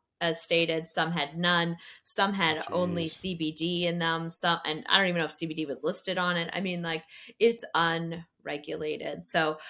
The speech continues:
Speaker 1: I always tell people, you know, if you want to take something, I have, I have no problem with taking a multivitamin. I have no problem, um, with supplementing your diet if you don't get a lot of sunlight,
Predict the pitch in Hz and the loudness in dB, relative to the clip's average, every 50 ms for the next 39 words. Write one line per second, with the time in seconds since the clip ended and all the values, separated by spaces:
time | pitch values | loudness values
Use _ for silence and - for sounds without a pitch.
0 | - - - - 190 208 214 220 220 214 226 233 - 202 196 196 - - 226 226 | -12 -8 0 4 6 8 8 8 6 4 0 0 0 0 0 0 -2 -6 -6 -2
1 | - 185 175 175 180 - 180 180 175 170 - - - 170 - 185 185 175 165 160 | 2 2 2 4 2 2 2 2 2 2 2 0 -4 -6 -6 -6 -6 -4 -2 0
2 | 165 170 170 175 202 - - - - - - _ - - 202 196 - 202 180 180 | 2 2 2 0 0 -2 -4 -4 -6 -6 -10 _ -10 -8 -8 -2 -2 -2 -2 -2
3 | - 226 208 208 202 202 196 - - 185 190 170 170 170 - - - 160 151 156 | -4 -6 -4 -4 -4 -6 -6 -4 -2 2 2 2 2 0 -6 -8 -8 -8 -6 -4
4 | 165 180 180 190 196 196 - - 185 160 165 165 160 151 143 - 139 143 - - | -4 -2 -2 -2 -4 -6 -6 -2 0 2 2 2 2 -2 -4 -4 -8 -10 -6 -6
5 | 147 - 151 147 143 139 143 160 170 - - 185 170 160 156 160 160 160 156 151 | -6 -6 -6 -10 -10 -6 -6 -6 -6 -6 -6 -4 -2 -2 -2 -2 -2 -4 -4 -6
6 | 151 - - 160 160 156 147 147 147 156 170 175 170 - - 151 156 151 151 147 | -6 -6 -4 -4 -4 -4 -6 -8 -6 -4 -4 -4 -4 -4 -4 -4 -2 -2 -4 -6
7 | 143 151 - - - - - - - - 156 139 143 - - 156 170 - - 160 | -6 -8 -12 -18 -20 -20 -16 -4 0 0 2 2 0 -2 -6 -6 -6 -2 -2 -4
8 | 156 - 175 160 151 147 151 147 147 147 151 147 151 143 147 151 151 147 - - | -4 -2 -4 -4 -4 -4 -4 -6 -6 -8 -6 -4 -2 -2 0 0 -2 -2 -4 -6
9 | - 143 143 139 139 - 143 143 151 - 147 147 143 - 135 - - - - 202 | -6 -8 -8 -8 -6 -6 -8 -6 -6 -4 -4 -4 -4 -4 -6 -8 -8 -4 -2 0
10 | 190 202 190 180 175 170 170 - | 0 0 0 0 0 0 -2 -4